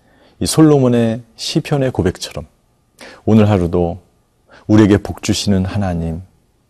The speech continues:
우리의 삶 가운데 찾아오셔서 하나님의 나라를 이루어 가시는 그 하나님께 온전히 그 하나님의 통치 안에 살기로 다짐하며 이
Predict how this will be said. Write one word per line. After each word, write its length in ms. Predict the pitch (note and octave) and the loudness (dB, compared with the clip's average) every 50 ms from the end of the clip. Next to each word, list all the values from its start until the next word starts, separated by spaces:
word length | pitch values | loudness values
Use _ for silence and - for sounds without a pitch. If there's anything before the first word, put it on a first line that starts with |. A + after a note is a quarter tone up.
| _ _ _ _ _ _ _ _ _ _ _ - - - - - - | _ _ _ _ _ _ _ _ _ _ _ -20 -20 -20 -16 -4 2
우리의 220 | A2 A2 A#2 A2+ | 4 6 6 6
삶 200 | G#2 - D3 C#3 | 4 2 0 0
가운데 260 | - C3 A#2+ A#2 A2 | 2 2 2 2 0
찾아오셔서 680 | G#2 - - B2 B2+ A#2+ A2 G2 - - G#2 - - A2+ | 0 -2 -4 -2 -2 0 0 0 -2 -4 -4 -4 -4 -4
하나님의 500 | G#2+ - F3+ F#3 E3 D#3 D3+ D3 D3 C#3 | -2 -2 0 0 0 0 0 0 0 0
나라를 320 | B2+ A2+ A2+ B2 B2+ B2 | 0 0 0 2 2 2
이루어 260 | A#2 A#2+ C3 D#3 D3+ C3+ | 2 2 4 2 2 2
가시는 560 | C3+ C3 A#2+ - - C3 B2+ B2 B2 B2 A2+ | 2 -2 -2 -4 -4 -4 -2 -2 -2 -4 -4
그 80 | - | -4
하나님께 880 | B2 A2+ C#3 E3+ D3+ C#3 A#2+ G2+ F2+ - - - F#2+ F#2 F#2 F#2 G#2+ - _ _ _ _ _ _ _ _ _ _ _ _ _ _ _ _ _ _ _ _ - | -4 -4 -2 -2 -2 -2 -4 -6 -6 -8 -8 -6 -4 -4 -4 -6 -10 -14 _ _ _ _ _ _ _ _ _ _ _ _ _ _ _ _ _ _ _ _ 0
온전히 560 | A2+ B2+ D3 D3+ C#3 C3+ B2+ A#2+ A#2 F#2+ - - _ _ _ _ _ _ _ _ _ _ _ _ _ _ _ _ _ _ _ _ _ _ _ _ _ _ _ _ _ | 4 4 6 6 6 4 2 2 0 -4 -6 -10 _ _ _ _ _ _ _ _ _ _ _ _ _ _ _ _ _ _ _ _ _ _ _ _ _ _ _ _ _
그 100 | - - | -8 -6
하나님의 460 | F#2 - B2+ B2 A2+ G2+ G2 G2+ G2 - - | -4 -2 -2 0 0 2 2 0 0 -2 -2
통치 400 | - - G3 F3+ - - - E3 | 0 0 0 0 0 -2 -4 -2
안에 320 | D3 C3+ B2+ B2 A#2 A#2 | -2 -2 -2 -2 -2 -2
살기로 720 | A2 - - F3+ F3 D#3 C#3 C3 B2 A2+ G#2+ G2+ G2+ G2 - - _ _ _ _ _ _ _ _ _ _ _ _ _ | -4 -4 -4 -2 -2 -2 -2 -2 -2 -2 0 -2 -2 -4 -8 -12 _ _ _ _ _ _ _ _ _ _ _ _ _
다짐하며 760 | - - - G2 G2+ B2+ B2 F#2+ E2 D#2+ D#2+ D#2+ E2+ G2 A2+ - _ _ _ _ - - - _ - | -10 -6 -4 -2 -2 0 -2 -2 -2 -4 -6 -8 -8 -10 -12 -16 _ _ _ _ -20 -20 -14 _ -2
이 260 | F#2 F2+ F2 F2+ G2+ | 0 0 0 0 -4